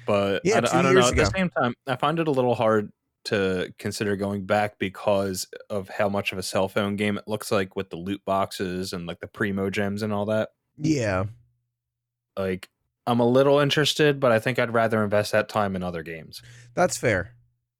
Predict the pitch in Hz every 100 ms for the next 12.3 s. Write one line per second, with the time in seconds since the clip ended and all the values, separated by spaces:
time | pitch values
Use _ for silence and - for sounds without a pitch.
0 | _ - 113 117 113 104 113 117 113 110
1 | 107 - 107 107 104 98 101 104 - 95
2 | 85 85 98 123 127 - 165 175 170 139
3 | 110 110 110 104 104 - - - _ _
4 | _ _ - 113 113 107 117 113 110 117
5 | 120 _ _ _ _ _ _ - 123 123
6 | 110 - _ - _ _ - 220 226 -
7 | 254 320 285 151 127 113 104 98 87 -
8 | - _ 123 117 123 120 120 - _ _
9 | _ _ _ _ _ _ - 143 139 147
10 | 151 214 220 - 185 147 123 - - 113
11 | 120 113 110 107 104 104 104 104 101 101
12 | 101 101 117